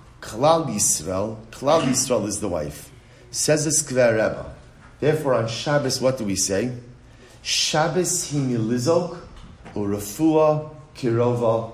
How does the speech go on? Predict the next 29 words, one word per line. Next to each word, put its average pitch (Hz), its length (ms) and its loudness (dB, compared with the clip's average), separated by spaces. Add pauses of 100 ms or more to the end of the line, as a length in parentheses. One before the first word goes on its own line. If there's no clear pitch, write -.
(280)
lovo. - 460 -6 (680)
I 104 40 -10
will 123 120 2
say 127 180 -2
that's 127 280 -2
why 131 120 0
on 107 180 -6
Shabbos, 95 680 -4
right, 123 140 0
on 107 180 -6
Shabbos 127 380 -2
by 104 120 0
the 104 60 -2
Mishabirach, 107 800 -4
what 131 200 0
do 110 60 -6
we 90 100 -6
say? 113 200 -6
Shabbos 143 500 0
we 113 120 -4
don't 123 340 0
call 110 300 -2
out, 135 340 -6 (260)
'cause 117 200 -6
we 120 80 -2
don't 143 180 0
supplicate 127 680 -4
on 104 140 -4
Shabbos, - 760 -2